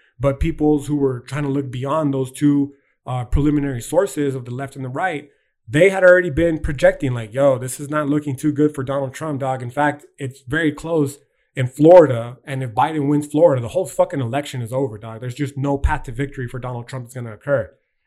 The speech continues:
And, um, one of the main reasons why they were projecting it to be is because of the way that they had been counting or projecting the count for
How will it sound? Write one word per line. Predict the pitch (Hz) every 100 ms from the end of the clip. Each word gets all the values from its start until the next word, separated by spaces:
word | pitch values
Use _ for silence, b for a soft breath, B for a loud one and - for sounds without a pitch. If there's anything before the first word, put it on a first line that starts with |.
| _
And, | 147 143 143
um, | 143 139 131 127 113 - _ _ _
one | 123 170
of | 156
the |
main | 147 151 143
reasons | 151 131
why | 120 147 190
they |
were | 160
projecting | 143 131 139 131 131
it | 117
to |
be | 117 131
is | 131
because | 120 - 139 135
of | 147 143 117
the | 135
way | 123 135 143
that | 135 131
they |
had | 131 131
been | 120 131
counting | - 160 156 131 127
or | 127
projecting | - 120 156 156
the | 135
count | 127 139 131
for | - 139 139 147